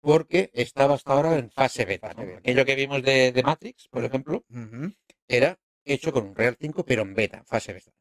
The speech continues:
Speaker 1: Ya, pues hicieron un evento y presentaron todo lo que se podía hacer y lo que no se podía hacer. Y una pasada. O sea, lo que han conseguido es increíble. Estamos hablando de un software que hace años valía casi trescientos mil dólares,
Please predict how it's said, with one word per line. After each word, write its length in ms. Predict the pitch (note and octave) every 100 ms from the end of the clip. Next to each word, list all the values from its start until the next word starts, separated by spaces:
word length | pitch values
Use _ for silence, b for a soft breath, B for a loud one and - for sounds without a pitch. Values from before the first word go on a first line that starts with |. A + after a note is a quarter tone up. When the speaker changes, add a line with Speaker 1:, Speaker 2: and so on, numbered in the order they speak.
| -
Speaker 1:
Ya, 240 | A2 B2 _ _ _
pues 160 | - G2+
hicieron 300 | - A#2 A#2+
un 120 | A#2+
evento 420 | C3 D#3 - F#3
y 220 | F#3 A#2+
presentaron 640 | A#2+ G#2+ A2+ F#2+ B2 A#2 G2
todo 260 | A2+ A2
lo 80 | A2
que 60 | A2
se 120 | A#2
podía 240 | A#2 A#2
hacer 380 | - C3+ C#3 D3
y 40 |
lo 120 | C3+ G#2
que 60 |
no 80 | G#2
se 100 | -
podía 220 | G#2+ G#2
hacer. 420 | F#2+ C3 C3+ C3+ - _ _ _ _ _
Y 800 | B2 A2+ G#2+ F#2+ F#2 D#2 D2+ - -
una 240 | C#3+ A2
pasada. 300 | - - -
O 40 | -
sea, 340 | - F#2+ F2
lo 180 | G2+ G#2+
que 100 | A2
han 100 | B2
conseguido 680 | C#3+ B2 - A#2+ C#3 F3+ G3 _ _ _ _ _ _ _
es 180 | C3+ C3+
increíble. 520 | - C3+ A2 G#2 F#2 _ _ _ _
Estamos 300 | - G#2+ A#2
hablando 300 | B2+ B2+ C#3+
de 80 | C3
un 80 | A#2+
software 520 | - D3 C3+ F3 A3+ _ _ _ _
que 120 | B2
hace 200 | A2+ B2
años 240 | A#2 C3 C3+
valía 300 | G#2+ A#2 D#3+
casi 200 | D3 C3
trescientos 500 | G2+ - G#2 - F#2
mil 300 | A2 B2+ E3+ _ _ _
dólares, 560 | - A#2+ B2 D#3 G#3+